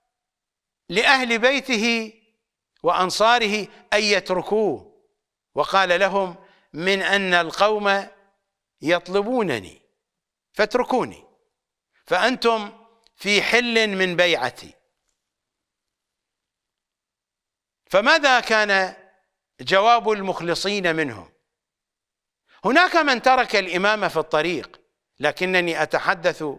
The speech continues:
عن المخلصين، عن أنصاره الأوفياء. هكذا كان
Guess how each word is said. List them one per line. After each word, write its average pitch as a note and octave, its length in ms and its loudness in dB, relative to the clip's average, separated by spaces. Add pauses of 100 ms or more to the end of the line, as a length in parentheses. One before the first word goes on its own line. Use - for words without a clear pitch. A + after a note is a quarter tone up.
(300)
عن F3 180 -2
المخلصين، D3 960 -6 (760)
عن C3+ 160 -6
أنصاره D3+ 560 -2
الأوفياء. C3 720 -4 (840)
هكذا A3 460 2
كان F#3+ 520 -2